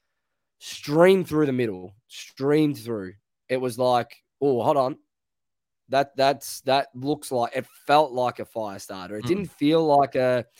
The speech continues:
Speaker 1: uh, it was against the, it was against momentum, and we got one against the flow. We had all the momentum from the start. Go back and watch it. We, we still battered them from the start. It felt like it was our game.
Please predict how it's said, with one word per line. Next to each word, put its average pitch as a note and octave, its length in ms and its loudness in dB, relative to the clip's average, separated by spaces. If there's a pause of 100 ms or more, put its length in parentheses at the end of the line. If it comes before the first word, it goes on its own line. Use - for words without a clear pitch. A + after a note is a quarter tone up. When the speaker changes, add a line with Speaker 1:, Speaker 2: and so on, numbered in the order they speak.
(360)
Speaker 1:
uh, B2 320 2
it A#2 60 -4
was B2+ 140 -4
against B2 360 -6
the, A#2 240 -10
it A#2+ 240 -10
was A#2 140 -8
against A#2 340 -8
momentum, A2+ 640 -8
and G#2+ 80 -10
we A2 80 -10
got A#2+ 160 -4
one A2+ 100 -6
against G#2 280 -12
the F2 60 -20
flow. G#2+ 400 -2 (320)
We B2+ 140 -2
had B2+ 340 2
all B2 120 2
the A2 80 -4
momentum G2+ 760 -8
from E3 340 4
the C3 80 -4
start. A2+ 400 0
Go C#3+ 140 2
back E3 220 0
and B2+ 100 -4
watch A#2 220 -4
it. - 120 -12
We, C3+ 200 -2
we C#3 120 -4
still D#3+ 240 -4
battered A#2+ 420 -2
them G2+ 140 -10
from G#2+ 200 -10
the G2 40 -14
start. F2 400 -12
It A#2 140 -10
felt F3 280 6
like E3 260 6
it C#3 80 -12
was B2+ 180 -2
our B2+ 160 2
game. G#2 360 -8